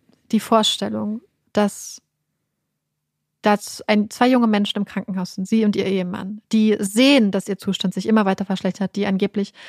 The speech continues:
das Krankenhauspersonal angefleht haben, eine Abtreibung vorzunehmen und dass, dass ihr Ehemann dann quasi einfach drei Ta-, oder vier Tage lang dabei zugesehen hat, wie seine Frau gestorben ist. Und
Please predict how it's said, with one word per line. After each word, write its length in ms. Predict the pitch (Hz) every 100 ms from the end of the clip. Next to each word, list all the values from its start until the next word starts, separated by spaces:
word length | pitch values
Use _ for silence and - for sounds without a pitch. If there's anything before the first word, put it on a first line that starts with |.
| - - - -
das 180 | 214
Krankenhauspersonal 720 | - 240 233 226 - 214 220 -
angefleht 680 | 233 240 240 - - - -
haben, 340 | 208 196 196 - _ -
eine 200 | 202 202
Abtreibung 420 | - - 202 180
vorzunehmen 440 | 208 - 185 185
und 120 | 202
dass, 160 | 202 -
dass 200 | 208 - - -
ihr 160 | 220
Ehemann 420 | 247 311 320 202 196
dann 160 | 196
quasi 340 | - 196 202 214
einfach 440 | 208 202 202 - _ - - - _ _ _ _ _ _ _ _ -
drei 320 | 220 208 247 285
Ta-, 200 | - -
oder 140 | 202
vier 180 | - 240
Tage 260 | - 220 214
lang 260 | 208 214
dabei 240 | - 208 208
zugesehen 680 | - - 247 233 202 196 196
hat, 200 | 190 208
wie 60 |
seine 220 | 196 196
Frau 280 | 190 220 220
gestorben 540 | 214 - - 185 190 190
ist. 320 | 202 - - _ _ - - _ -
Und 500 | 214 202 202 -